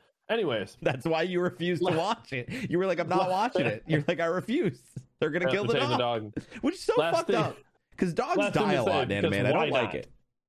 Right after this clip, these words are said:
Speaker 1: Wait, what?
Speaker 2: Dogs die a lot in anime, I feel like.
Speaker 1: I mean, that's because it's the emotional attachment that you get with the animals.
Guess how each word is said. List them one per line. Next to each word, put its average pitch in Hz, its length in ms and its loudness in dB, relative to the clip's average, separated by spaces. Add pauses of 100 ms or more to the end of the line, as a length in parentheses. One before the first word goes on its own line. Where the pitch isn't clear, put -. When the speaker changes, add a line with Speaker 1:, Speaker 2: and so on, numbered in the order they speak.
(340)
Speaker 1:
Wait, 110 100 -2
what? 113 280 -2 (280)
Speaker 2:
Dogs 208 260 -2
die 95 240 -2
a 78 80 -2
lot 73 280 -4
in 92 80 -10
anime, 76 260 -6
I 69 160 -8
feel 73 220 -12
like. - 260 -16 (1400)
Speaker 1:
I 127 120 -4
mean, 123 180 -2
that's 127 220 -2
because 127 360 -4
it's 120 160 -10
the 120 120 -8
emotional 113 400 -4
attachment 120 500 -8
that - 80 -12
you 101 120 -12
get 87 160 -14
with 98 160 -20
the 98 100 -12
animals. 90 320 -16